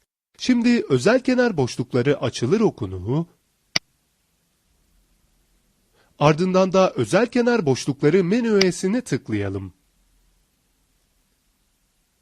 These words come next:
Gördüğünüz gibi sayfa yapısı iletişim kutusu açılmıştır. Sayfa yapısı iletişim kutusuyla sayfa kenar boşluklarını ayarlayabilir, sayfayı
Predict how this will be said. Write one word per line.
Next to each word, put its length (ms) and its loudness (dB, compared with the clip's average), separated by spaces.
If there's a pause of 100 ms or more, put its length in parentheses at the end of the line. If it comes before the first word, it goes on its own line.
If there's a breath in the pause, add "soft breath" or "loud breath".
(460)
Gördüğünüz 540 0
gibi 360 0 (160 soft breath)
sayfa 380 -2
yapısı 400 -2
iletişim 580 -2
kutusu 420 -2
açılmıştır. 840 -4 (960)
Sayfa 320 -2
yapısı 380 -2
iletişim 540 -2
kutusuyla 800 -6 (180 soft breath)
sayfa 400 -2
kenar 340 0
boşluklarını 760 -2
ayarlayabilir, 1000 -4 (300 soft breath)
sayfayı 580 0